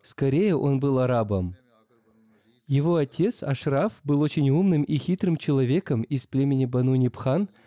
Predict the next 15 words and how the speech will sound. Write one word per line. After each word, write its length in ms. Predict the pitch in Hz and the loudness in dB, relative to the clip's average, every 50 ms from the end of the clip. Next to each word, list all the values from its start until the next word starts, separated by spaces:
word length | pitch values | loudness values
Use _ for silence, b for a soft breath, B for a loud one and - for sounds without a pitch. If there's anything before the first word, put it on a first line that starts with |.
| b b b b b | b b b b b
которое 400 | - 139 131 - 180 185 202 196 | -6 -6 -2 -2 0 0 0 0
переселилось 720 | 196 - 165 165 151 - - 160 156 165 156 151 139 - | 0 -2 -2 -2 -2 -2 -2 0 0 2 2 0 0 -2
в 40 | - | 0
Медину 600 | 135 127 120 110 117 151 196 202 170 120 101 101 b b b b b b b _ | 0 0 0 0 0 0 0 2 0 0 -2 -6 b b b b b b b _
и 200 | _ 160 175 175 | _ 0 0 0
развило 480 | 165 160 160 147 - - 196 208 196 180 | 2 0 0 -2 0 0 0 0 0 0
свои 220 | - - 156 147 | -2 -2 0 0
отношения 680 | 135 131 123 - 123 113 - - 135 156 185 175 147 127 | 0 0 0 -2 -4 -4 -2 -2 -2 0 0 0 -2 -2
с 80 | - | -4
племенем 420 | _ 135 127 127 127 127 123 120 113 | _ -2 0 0 2 2 0 0 0
Бану 220 | 123 120 123 123 | 0 0 0 2
Назир, 440 | 120 113 110 107 - 135 160 190 190 b b b b b b b b | 2 0 0 -2 0 -2 -2 -2 -2 b b b b b b b b
став 440 | - - - - 135 151 170 - 156 | -10 -8 -4 -2 -4 -4 -2 -2 -4
их 100 | 143 135 | -2 -2
союзниками. 960 | - - 123 120 120 120 113 104 113 104 - - 101 95 92 90 85 90 | -2 0 0 2 2 2 2 0 -2 -2 -2 -2 -2 -2 -4 -4 -6 -10